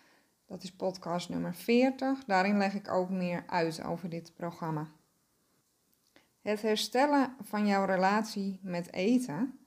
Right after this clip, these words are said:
en dus het intuïtief eten, dat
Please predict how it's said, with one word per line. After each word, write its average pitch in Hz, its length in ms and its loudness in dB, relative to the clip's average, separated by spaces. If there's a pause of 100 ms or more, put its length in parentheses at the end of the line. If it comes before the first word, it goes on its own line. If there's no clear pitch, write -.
(600)
en 170 260 -6
dus 160 140 -6
het 165 140 -10
intuïtief 185 720 -6
eten, 240 720 -2 (280)
dat 202 320 -10